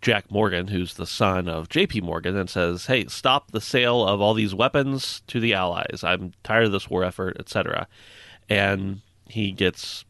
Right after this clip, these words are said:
caught and confesses and everything. And I guess Marshall had pretty much been receiving a lot of death threats up to that point, but he basically just assumed that they were all fake or anonymous or whatever, so he throws them away.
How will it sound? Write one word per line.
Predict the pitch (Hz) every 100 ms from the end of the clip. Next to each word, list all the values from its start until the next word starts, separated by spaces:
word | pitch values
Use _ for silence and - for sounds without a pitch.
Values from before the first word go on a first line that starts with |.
| _ -
caught | 131 120 - -
and | 85 80 -
confesses | 110 104 101 101
and | 98
everything. | 90 92 98 90 92 - _ _ _ _ _ - -
And | 127 123 120 113 - - - - _ -
I |
guess | 135 196 -
Marshall | 110 110 - 131 101
had | 95 92
pretty | 107
much | 104 101
been | - 98
receiving | 95 - 110 101 95
a | 92
lot | 90 87 87
of | 87 85 - - _ _
death | 107 98
threats | - 92 90 98
up | 90
to | 92
that | 92
point, | - 117 92
but | 123
he | 156
basically | 135 - 113
just | 107 107
assumed | 90 - 113 104
that | 95 92
they | 92
were | 92 80
all | 85 80 92 _ _ _
fake | - 120 85 -
or | 82 82 -
anonymous | 113 147 117 90 - -
or |
whatever, | 90 113 101 -
so | -
he | 98 101 -
throws | - 85
them | 85 -
away. | 90 -